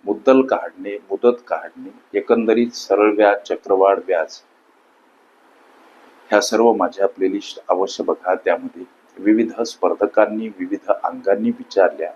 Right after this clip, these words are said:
संभाव्य अशा असंख्य प्रश्नांचा सराव तुम्हास करता येईल. ओके.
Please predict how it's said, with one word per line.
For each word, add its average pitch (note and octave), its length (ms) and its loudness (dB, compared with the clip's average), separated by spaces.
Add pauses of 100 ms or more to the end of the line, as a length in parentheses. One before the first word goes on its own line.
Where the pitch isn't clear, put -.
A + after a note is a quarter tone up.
(140)
संभाव्य F#2+ 600 0
अशा E2+ 360 -2 (920)
असंख्य A#2+ 460 0
प्रश्नांचा F2+ 760 -2
सराव F2 420 2 (100)
तुम्हास F2 340 -12
करता D#2 340 -12
येईल. C#2+ 160 -10 (340)
ओके. D#2+ 160 -10